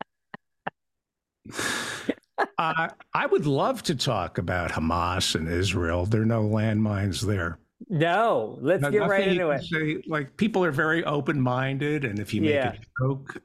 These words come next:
Speaker 1: uh, they're, they're willing to look the other way. So let's, let's have at it.
Speaker 2: And the best thing is, is that most people have really been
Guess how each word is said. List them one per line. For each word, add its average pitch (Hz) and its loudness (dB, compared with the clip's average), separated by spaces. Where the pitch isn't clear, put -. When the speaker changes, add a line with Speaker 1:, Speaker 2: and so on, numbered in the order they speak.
Speaker 1:
uh, 107 2
they're, 113 0
they're 110 2
willing 110 2
to 110 0
look 107 0
the 104 0
other 101 0
way. 101 0
So 120 0
let's, 131 -2
let's - -2
have 127 0
at 87 -2
it. 71 -10
Speaker 2:
And 196 2
the 208 4
best 240 0
thing 233 2
is, 175 -2
is 147 -2
that 160 0
most 170 0
people 156 2
have 135 -2
really 202 4
been 147 -2